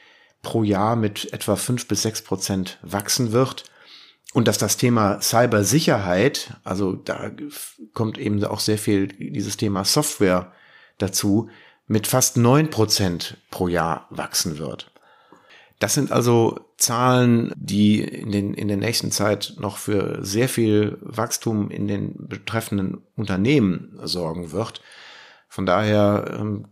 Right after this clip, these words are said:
können die letzten beiden Jahre, äh, durchaus erst der Anfang gewesen sein.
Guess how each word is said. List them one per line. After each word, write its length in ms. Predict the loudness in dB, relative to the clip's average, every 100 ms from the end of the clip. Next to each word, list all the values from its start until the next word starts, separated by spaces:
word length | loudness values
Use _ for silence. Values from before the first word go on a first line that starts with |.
| _
können 280 | -4 0 0
die 120 | 0
letzten 760 | -2 -2 -6 -8 -4 -4 -4 -4
beiden 360 | -2 0 0
Jahre, 640 | 0 2 4 2 2 -2 -4 -16 _ _ _ _ _ -8
äh, 200 | -6 -2
durchaus 920 | 0 0 0 0 0 0 0 -4 -10 -14 -8 -8
erst 300 | -4 -2 2
der 140 | 2 2
Anfang 540 | 0 0 -2 -4 -10 -12
gewesen 540 | -8 -6 -6 -8 -10
sein. 420 | -12 -12 -14 -16